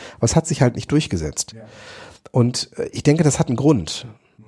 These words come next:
Speaker 1: weil einfach das eine und das andere von der Bedienoberfläche her so unterschiedlich sind, dass es auch nicht zusammengehört. Also ich bin unsicher, ob das was lo-, bringt. Ich fände es eher spannend, ähm,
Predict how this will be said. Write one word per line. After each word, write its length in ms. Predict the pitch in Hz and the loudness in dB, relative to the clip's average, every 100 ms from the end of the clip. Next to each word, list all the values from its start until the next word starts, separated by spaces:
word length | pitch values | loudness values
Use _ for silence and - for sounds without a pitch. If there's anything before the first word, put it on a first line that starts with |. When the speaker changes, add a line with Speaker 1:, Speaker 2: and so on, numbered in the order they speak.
| - | 0
Speaker 1:
weil 180 | 120 104 | 2 2
einfach 300 | 127 139 - | 0 -2 -2
das 220 | 127 - | -6 0
eine 260 | 123 139 160 | 2 2 2
und 80 | 151 | 0
das 140 | 123 | -4
andere 520 | - 131 151 151 147 | -2 0 2 4 2
von 180 | 143 127 | 0 0
der 120 | 123 | 0
Bedienoberfläche 880 | 131 127 156 180 135 127 - 127 - | -2 -4 -4 -2 0 0 0 -2 2
her 100 | 127 | 2
so 140 | 131 131 | 2 0
unterschiedlich 520 | 180 147 120 117 107 | 4 4 4 0 -2
sind, 140 | 120 | -2
dass 120 | 120 | -2
es 100 | - | -2
auch 80 | 104 | -2
nicht 120 | 117 - | -4 -4
zusammengehört. 680 | 120 143 123 98 95 98 | 0 2 2 0 0 -2
Also 220 | 117 120 - - - - | 0 0 0 -8 -14 -8
ich 220 | - 131 - | -4 -4 2
bin 340 | 160 185 180 - | 2 4 -2 -2
unsicher, 600 | - 175 190 165 165 151 | 2 2 4 4 4 2
ob 160 | 175 - | 0 0
das 200 | 143 - | 0 2
was 200 | 131 - | 0 0
lo-, 160 | 110 - | -2 -4
bringt. 560 | 127 110 127 95 - - | -6 2 2 0 -8 -10
Ich 280 | 131 - - | -10 -10 -14
fände 300 | - 151 160 | -2 0 0
es 140 | - - - _ | -4 -10 -20 _
eher 220 | 143 165 | 4 4
spannend, 600 | 165 - 127 139 147 - - - - _ _ - | 2 0 0 0 -4 -8 -14 -20 -20 _ _ 0
ähm, 420 | 120 127 123 127 | 2 2 0 -4